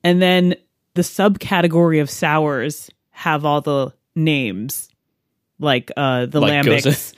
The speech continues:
Speaker 2: <laughs> Yeah.
Speaker 1: and the Gose, Gose. And
Speaker 2: Is
Speaker 1: not
Speaker 2: barley
Speaker 1: to
Speaker 2: wine in there too? I had a barley wine once and
Speaker 1: a
Speaker 2: hated it.
Speaker 1: Flanders Red Ale.
Speaker 2: I don't know.
Speaker 1: And then a Gueuze, which is not to be confused with the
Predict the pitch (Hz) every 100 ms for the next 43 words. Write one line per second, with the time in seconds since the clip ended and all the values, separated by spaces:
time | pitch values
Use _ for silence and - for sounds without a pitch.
0 | - - 131 - 160 156 139 143 135 139
1 | - - - - 147 135 127 135 131 139
2 | 151 143 151 170 196 202 202 202 202 208
3 | 196 196 - 190 160 185 151 143 147 127
4 | 104 110 101 101 202 196 220 214 196 165
5 | 143 165 170 - 160 165 180 240 - _
6 | _ _ _ - 113 90 104 - _ _
7 | - 170 170 175 170 165 151 151 - 175
8 | 170 170 175 180 196 180 185 214 214 226
9 | 277 - _ _ _ - 170 165 160 160
10 | 151 151 147 143 165 165 185 185 196